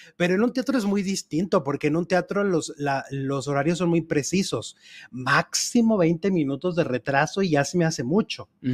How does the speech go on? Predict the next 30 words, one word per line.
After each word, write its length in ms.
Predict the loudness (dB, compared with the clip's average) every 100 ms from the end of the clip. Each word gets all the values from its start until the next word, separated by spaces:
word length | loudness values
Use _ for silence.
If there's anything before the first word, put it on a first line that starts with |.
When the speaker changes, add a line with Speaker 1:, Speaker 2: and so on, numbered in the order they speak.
| 2
Speaker 1:
Entonces 220 | 2 6
la 120 | 6
gente 200 | 6 4
estaba 280 | 4 6 8
como 200 | 6 4
muy 200 | 2 2
sacada 480 | 2 0 0 2 4
de 100 | 6
onda. 320 | 4 -2 -12 _ -20 0
Bueno, 200 | 6 6
finalmente 500 | 8 10 10 10 8
empezó 380 | 6 6 2 6
a 40 | 8
las 300 | 8 6 -2
diez. 560 | -2 0 -2 -6 -14 _ -2
Speaker 2:
Sí. 100 | 0
Speaker 1:
Empezaron 640 | 4 4 8 8 8 6
con, 380 | 2 2 2 -4 -14 -14 -6 0
ni 80 | 0
siquiera 280 | 4 4
empiezan 380 | 6 4 2 2
con 240 | 0 2 4
Wendy, 340 | 4 4 4
empiezan 420 | 2 0 0 0
con, 260 | 0 -2 -4 -12 -18 -16 0
con 480 | 4 4 2 0 -2
o-, 300 | 0 0 2
otra 460 | 2 2 2 4 4
de 160 | 2
las, 480 | 2 2 0 -6